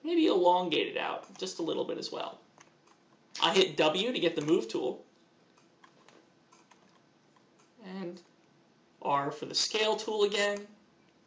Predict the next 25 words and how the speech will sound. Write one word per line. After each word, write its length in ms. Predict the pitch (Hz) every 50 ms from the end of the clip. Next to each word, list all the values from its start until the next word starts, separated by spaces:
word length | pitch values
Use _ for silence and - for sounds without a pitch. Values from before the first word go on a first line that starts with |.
| - - _ _ - _ _ _ _ _ _ _ _ _ _ _ _ _ _ _ -
and 320 | 202 196 208 208 208 202 - - 190
W 340 | - 180 190 185 190 185 190
for 140 | 190 - 202
the 80 | 190
move 300 | 190 170 165 165 165 160
tool 240 | - - 175 175 165
one 200 | 151 151 156 180
more 160 | 185 190 196
time. 480 | 196 - - 151 151 151 147 143 143 143 - - - - - -
And 120 | - 202 214
what 100 | 240 240
I'm 80 | 226
looking 260 | 226 285 285 330 359 339
at 120 | 269 247
doing 220 | - 247 240 226 208
is 100 | 196 -
creating 380 | - - 202 196 208 240 254
a 20 | 247
slat 400 | 240 - - 165 151 160 170 170
that 120 | 175 165
goes 180 | 170 151 151 -
straight 420 | - - - - 156 185 240 -
across 640 | - - - 185 170 151 143 156 - - - - - - _ _ _ _ _ _ -
this 200 | - 143 - -
section. 380 | - 143 143 139 - - -